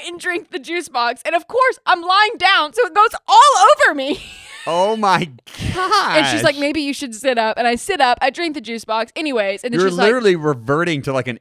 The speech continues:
Speaker 2: infantile
Speaker 1: <laughs>
Speaker 2: state.
Speaker 1: I literally don't know what comes over me. And I, then she's like, "Okay, I'm gonna need your arm." And I'm just like
Speaker 2: Oh my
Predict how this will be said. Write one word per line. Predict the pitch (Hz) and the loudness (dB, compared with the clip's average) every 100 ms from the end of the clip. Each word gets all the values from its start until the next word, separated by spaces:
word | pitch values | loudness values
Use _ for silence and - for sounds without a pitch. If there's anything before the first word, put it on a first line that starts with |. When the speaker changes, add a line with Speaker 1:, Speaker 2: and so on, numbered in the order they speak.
| 143 | -6
Speaker 2:
infantile | 143 - 131 139 120 117 | -6 -2 -4 0 0 0
Speaker 1:
<laughs> | - | -4
Speaker 2:
state. | 127 110 90 - - - | -4 -4 -6 -12 -18 -4
Speaker 1:
I | - | -2
literally | 262 277 302 392 | -2 -4 -4 -4
don't | 285 233 | -2 -4
know | 254 | -4
what | 247 - | -6 -8
comes | 247 226 | -12 -8
over | 220 220 | -8 -8
me. | 202 190 - - - _ | -14 -16 -20 -20 -20 _
And | 294 285 - | -2 -2 0
I, | 277 - | -2 -4
then | 247 285 | -4 -4
she's | 269 302 | -4 -4
like, | 254 226 - _ _ | -4 -4 -8 _ _
"Okay, | 311 349 330 277 - _ | -2 0 -2 -4 -10 _
I'm | 269 | -2
gonna | 285 302 | -2 -4
need | 277 | -6
your | 294 | 0
arm." | 269 254 247 | 2 2 0
And | |
I'm | 247 | -8
just | 226 | -6
like | 208 - _ _ _ _ _ _ 269 _ _ _ _ _ _ _ | -6 -6 _ _ _ _ _ _ _ _ _ _ _ _ _ _
Speaker 2:
Oh | 139 180 | -18 -14
my | 233 208 | -12 -12